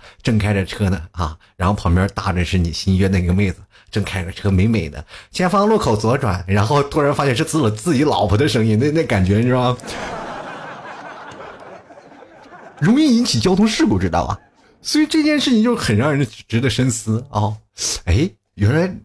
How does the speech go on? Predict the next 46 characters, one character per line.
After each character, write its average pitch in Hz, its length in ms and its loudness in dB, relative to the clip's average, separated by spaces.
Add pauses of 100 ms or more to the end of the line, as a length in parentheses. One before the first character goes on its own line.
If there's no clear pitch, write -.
(100)
林 104 200 4
志 214 140 0
玲 104 280 2 (300)
嫁 190 200 -4
给 87 280 -2 (120)
一 110 120 2
个 156 80 0
日 277 160 -2
本 233 100 0
人 80 220 -4 (180)
可 - 140 -6
能 80 80 4
才 - 160 -4
是 85 120 -2
标 98 200 0
配 95 340 -2
啊。 85 300 -10 (2500)
是 - 160 -4
不 220 80 4
是？ 220 200 2 (240)
各 220 100 2
位 220 100 6
朋 175 160 2
友， 202 40 2
你 165 120 2
去 180 100 2
想 160 160 2
想， 147 140 2
如 180 120 2
果 202 120 2
你 151 260 2
是 247 260 0
娶 - 240 -2
林 208 160 2
志 185 120 0
玲 131 240 2
那 156 100 0
个 123 80 0
男 101 260 2
人， 101 240 0 (220)
如 190 100 2
果 220 120 4
你 151 120 2
开 165 220 -2
着 160 140 2
车， 165 280 -2